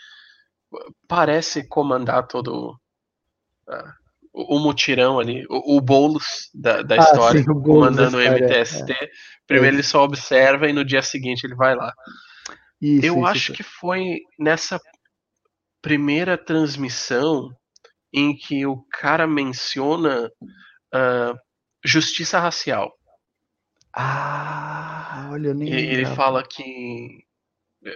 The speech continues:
Speaker 1: dentre os problemas, ele lista, ah, a falta de justiça racial.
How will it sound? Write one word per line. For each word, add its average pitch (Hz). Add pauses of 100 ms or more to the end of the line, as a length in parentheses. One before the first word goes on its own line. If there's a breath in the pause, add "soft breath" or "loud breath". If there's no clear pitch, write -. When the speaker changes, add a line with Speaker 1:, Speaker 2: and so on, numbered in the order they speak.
(280)
Speaker 1:
dentre 170
os 160
problemas, 156
ele 151
lista, 135 (500 loud breath)
ah, 120
a 135
falta 120
de 123
justiça 139
racial. 127